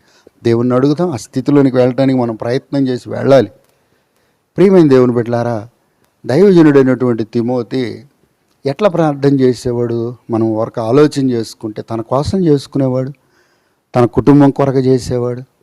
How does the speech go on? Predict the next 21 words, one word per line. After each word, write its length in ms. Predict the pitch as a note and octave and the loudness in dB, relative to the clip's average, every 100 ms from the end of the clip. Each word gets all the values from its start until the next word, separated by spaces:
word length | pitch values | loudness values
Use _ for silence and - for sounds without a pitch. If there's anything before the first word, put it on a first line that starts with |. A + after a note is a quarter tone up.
| _ _ _ _ _ _ _ _ | _ _ _ _ _ _ _ _
దైవ, 380 | A#2+ D3 D#3 C3 | 2 4 4 2
మరి 240 | B2 B2 | 0 -2
తన 200 | A2+ A#2+ | -2 -2
దైవజనుడి 600 | A#2 A#2 C3+ C3+ C3+ B2+ | 2 4 4 4 2 0
కోసం, 440 | B2 A#2+ A#2+ B2 A#2 | -2 -4 -6 -8 -10
తనతో 380 | A#2 A2 A2+ A2 | -8 -8 -6 -6
పాటు 240 | A2+ A2 | -6 -6
ఉన్న 140 | A2+ | -8
సేవకుల 560 | A2+ B2 A2+ A#2+ A2 A2+ | -10 -8 -6 -6 -8 -12
కోసం, 520 | - G#2+ G#2+ - G#2+ - | -10 -10 -12 -12 -12 -6
తనకు 220 | C3+ D3 | -4 0
దేవుడు 300 | C3+ C3+ C3 | 4 6 6
అప్పగించిన 640 | B2 A#2+ A#2 A2 A#2 A2 A2 _ _ _ _ | 4 0 -4 -6 -6 -8 -10 _ _ _ _
సంఘాలు, 800 | - C#3 D#3 C#3 C3+ B2 B2 D3 _ _ _ - | -2 2 4 6 4 4 0 -2 _ _ _ -4
ప్రాంతాల 480 | B2 A#2+ C3+ C3+ A#2+ | 0 0 0 0 -2
కోసం 440 | - A#2 A2+ A#2 | -2 -8 -8 -6
మాత్రమే 540 | A2+ A2+ - A#2 F3 F4+ _ D#3 | -4 -4 -4 -2 0 0 _ -4
పరిచర్య 400 | A2+ G#2 G#2 G2+ | -4 -6 -10 -10
చేసేవాడు 640 | G2+ G#2 - G2+ G#2+ A2 - | -10 -12 -12 -14 -14 -16 -10
ఒక 120 | - | -2
దైవజనుడిగా. 680 | C3+ D#3+ D3 C#3 C3 A2 | 2 4 6 4 0 -4